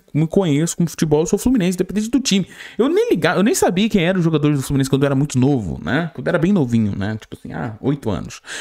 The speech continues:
Eu não sabia, mas me perguntava, falava, "Quando eu sou fluminense." Então, assim, eu, entendeu? É claro que a gente vai apoiar o nosso Fluminense independente de qualquer coisa. Eu vou, a gente vai continuar, né, apoiando o nosso Flu. Agora, entretanto, todavia,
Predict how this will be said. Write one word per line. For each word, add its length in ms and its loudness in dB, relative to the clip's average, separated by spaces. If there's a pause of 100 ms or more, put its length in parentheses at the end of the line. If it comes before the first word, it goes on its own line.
(100)
Eu 60 4
não 80 4
sabia, 540 2
mas 240 2
me 120 2
perguntava, 440 0
falava, 200 0
"Quando 180 2
eu 60 2
sou 200 0
fluminense." 520 2 (260)
Então, 140 2
assim, 360 0 (1400)
eu, 160 -2
entendeu? 840 2
É 60 2
claro 340 2
que 80 2
a 20 2
gente 140 0
vai 140 4
apoiar 160 0
o 40 0
nosso 180 0
Fluminense 360 2
independente 440 0
de 60 2
qualquer 360 0
coisa. 380 2
Eu 40 0
vou, 220 -8
a 80 -8
gente 180 -6
vai 80 -4
continuar, 680 -2
né, 320 0
apoiando 380 0
o 20 0
nosso 240 0
Flu. 200 -2
Agora, 300 2
entretanto, 380 0
todavia, 500 0